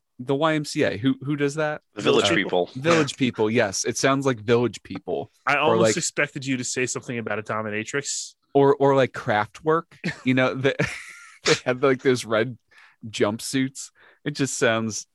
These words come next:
Speaker 1: ridiculous.
Speaker 2: Jesus.
Speaker 3: Yeah.
Speaker 1: Super, Superman and the Authority.
Speaker 3: Yeah.
Speaker 1: Come on. <laughs>
Speaker 3: Yeah, they're, they're shaking up all everything in, uh, in Superman's world. So that's
Speaker 1: With their new hit record,
Speaker 3: <laughs>
Speaker 1: Son of Kal-El.
Speaker 3: <laughs> Way to tie it all together. Nice bow right on top.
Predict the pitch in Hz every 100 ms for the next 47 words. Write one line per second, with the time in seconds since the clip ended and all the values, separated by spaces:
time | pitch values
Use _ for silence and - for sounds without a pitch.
0 | - 117 107 98 98 85 80 98 90 -
1 | 113 - - - 123 131 - - 117 117
2 | 104 107 107 104 98 - 95 95 104 104
3 | - 123 _ - - - 135 67 - _
4 | _ _ _ - _ _ - 127 110 160
5 | - 143 151 - 151 131 123 - 113 113
6 | - 120 113 113 107 98 98 107 - 104
7 | 110 104 110 110 120 117 104 - 123 123
8 | 120 139 - 156 - 117 - 101 87 -
9 | _ 139 123 175 135 - 170 143 170 156
10 | 247 165 - 214 160 151 120 110 - -
11 | - - _ _ _ _ _ _ _ _
12 | _ _ _ _ _ _ - - - -
13 | - _ - 254 - 381 - - 294 302
14 | 262 262 285 147 147 196 185 196 127 143
15 | 160 160 156